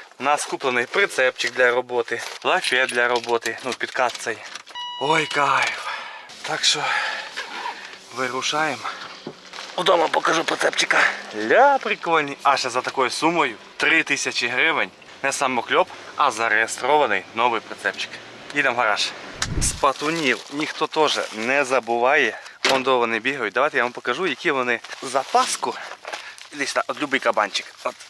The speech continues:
а ну, от ти самий більший якийсь. Ох, ти. Ти тільки подивись на цього кабанчика. От диви, от, от він вже просто. А, який ти прикольний ведмідь.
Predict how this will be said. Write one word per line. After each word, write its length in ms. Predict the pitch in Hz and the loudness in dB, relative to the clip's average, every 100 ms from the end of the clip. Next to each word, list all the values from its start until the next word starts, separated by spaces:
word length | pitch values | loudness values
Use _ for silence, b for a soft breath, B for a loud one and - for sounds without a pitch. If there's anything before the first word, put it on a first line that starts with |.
| - | -4
а 80 | 165 | -2
ну, 140 | 143 | -2
от 100 | 123 | -4
ти 140 | - 139 | -6 -6
самий 260 | 135 127 | -2 -2
більший 300 | 117 - 123 | -2 -4 -6
якийсь. 160 | - - | -6 -2
Ох, 560 | 160 165 185 185 214 - | 2 6 6 6 4 0
ти. 260 | - 349 - - - - - 339 - - - - B B B B B B B | -4 -6 -2 -4 -4 -10 -6 -8 -8 -18 -12 -10 B B B B B B B
Ти 120 | 170 | -10
тільки 280 | 180 - - - _ | -6 -6 -6 -10 _
подивись 320 | 156 170 214 | -6 -2 -2
на 60 | 190 | 0
цього 140 | 185 | -2
кабанчика. 520 | 175 190 175 143 - - _ | 0 4 4 2 -6 -10 _
От 80 | - | -4
диви, 200 | 170 - - - | -2 -4 -6 -6
от, 300 | 139 147 - | -4 -4 -4
от 200 | 151 143 | -4 -2
він 120 | 165 185 | 0 2
вже 140 | 175 | 0
просто. 560 | - 180 202 - - 143 | 2 4 4 2 -2 0
А, 460 | 131 143 - - - - _ B B B | 4 4 4 2 2 -4 _ B B B
який 260 | 135 135 - | -14 -12 -12
ти 100 | 139 | -12
прикольний 480 | - 127 151 143 120 | -6 -4 0 0 0
ведмідь. 440 | 107 117 151 - | -4 -4 -6 -6